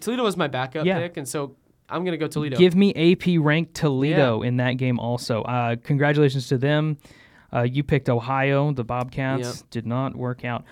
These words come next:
Speaker 1: A C
Speaker 2: All
Speaker 1: beat
Speaker 2: right.
Speaker 1: 'em a few years ago in a tournament anyway.
Speaker 2: Shocking A C C title, Louisville and F S U for the A C C title game. Connor, we both picked F S U.
Speaker 1: I'm gonna stick with that.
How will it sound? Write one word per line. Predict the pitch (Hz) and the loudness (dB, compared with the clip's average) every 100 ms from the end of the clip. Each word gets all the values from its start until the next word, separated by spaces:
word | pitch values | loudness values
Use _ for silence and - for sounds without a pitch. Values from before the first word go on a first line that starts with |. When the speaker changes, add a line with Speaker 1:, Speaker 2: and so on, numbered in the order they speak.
| - | -10
Speaker 1:
A | 135 | -8
C | - | -2
Speaker 2:
All | 147 | 0
Speaker 1:
beat | |
Speaker 2:
right. | 135 | 0
Speaker 1:
'em | 120 | -2
a | |
few | 123 | -8
years | 120 120 | -8 -8
ago | 120 | -8
in | 117 | -10
a | |
tournament | 110 117 117 | -10 -10 -8
anyway. | 107 123 | -6 -4
Speaker 2:
Shocking | 110 185 160 180 214 196 - | 2 4 4 4 4 4 4
A | 175 | 2
C | 170 175 | 2 0
C | - 160 | 0 -2
title, | - 147 139 127 | 0 2 2 4
Louisville | 139 156 156 170 160 | 4 4 4 2 2
and | 143 | -2
F | 135 147 | -2 0
S | 151 143 | 0 0
U | 143 131 | -4 -4
for | |
the | 123 120 | -4 -2
A | 127 | -2
C | 139 - | -2 -4
C | 131 135 | -6 -6
title | 127 123 127 135 | -4 -2 0 -2
game. | 135 135 135 | -2 -4 -4
Connor, | - 143 151 | -2 0 0
we | 127 | 2
both | 139 165 165 | 2 2 2
picked | 151 139 | 0 0
F | 139 139 | -2 -2
S | 127 120 | -2 -2
U. | 143 151 151 | 0 2 2
Speaker 1:
I'm | 151 | 0
gonna | 165 | -4
stick | 151 139 135 | -4 -6 -8
with | 127 | -8
that. | 120 117 | -6 -8